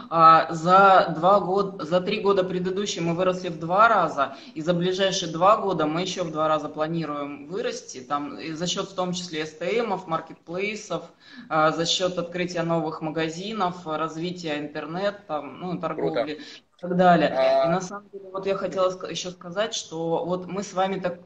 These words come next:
Speaker 1: когда встречались, мы такие базовые совсем вещи, знаете, вот начальная школа, там, грубо говоря, да, потом, э,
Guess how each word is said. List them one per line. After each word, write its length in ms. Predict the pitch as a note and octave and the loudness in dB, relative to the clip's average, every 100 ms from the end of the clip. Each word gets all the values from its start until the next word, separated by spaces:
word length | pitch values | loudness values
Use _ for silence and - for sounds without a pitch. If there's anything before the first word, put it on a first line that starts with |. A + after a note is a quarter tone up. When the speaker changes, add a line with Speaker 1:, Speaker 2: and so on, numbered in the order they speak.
| E3 | -10
Speaker 1:
когда 240 | F#3 F3+ F3+ | -6 -2 -2
встречались, 640 | G3 - A3+ B3 A#3 - | -4 -10 -4 -2 -2 -6
мы 140 | F3+ F#3 | -6 -6
такие 260 | G3 G3 | -6 -6
базовые 540 | E3 F#3+ F#3+ D#3 D3 C#3+ | 2 2 2 0 -6 -8
совсем 480 | D3+ - - D3+ | -12 -10 -8 -6
вещи, 300 | D3 E3+ - | -2 -2 -2
знаете, 340 | - F3+ G#3 D#3 | -4 -4 -4 -6
вот 100 | D#3 | -4
начальная 520 | E3+ E3+ G3 F3 E3+ | -4 -2 -2 0 -2
школа, 480 | - - F#3 E3 C#3 | -2 -4 -2 -2 -2
там, 200 | C#3 C#3 | -4 -8
грубо 260 | D3+ D3+ C#3+ | -10 -10 -8
говоря, 400 | C#3 C#3+ C#3+ C#3+ | -6 -4 -4 0
да, 240 | F3 G3 - - - - | 0 0 -4 -16 -16 -10
потом, 600 | D#3+ D#3+ G3+ A#3+ B3+ B3 - | -6 -4 0 2 2 2 -2
э, 380 | E3 E3 D#3+ D#3 | -2 2 4 4